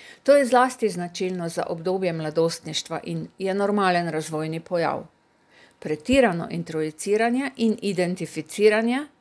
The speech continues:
zlasti že pri odraslem človeku, pa običajno kaže na pomanjkanje samospoštovanja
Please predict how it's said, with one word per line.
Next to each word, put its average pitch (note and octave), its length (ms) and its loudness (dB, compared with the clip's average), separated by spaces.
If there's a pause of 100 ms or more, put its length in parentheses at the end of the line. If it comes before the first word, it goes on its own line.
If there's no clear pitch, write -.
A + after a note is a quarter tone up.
(260)
zlasti E3+ 560 0
že F#3+ 220 0
pri E3+ 240 -8
odraslem E3 640 -2
človeku, G3+ 580 -2 (380)
pa F3+ 120 0
običajno G#3+ 680 0
kaže F#3 400 -2
na E3+ 140 -6
pomanjkanje D#3+ 720 -6
samospoštovanja F#3 1160 -4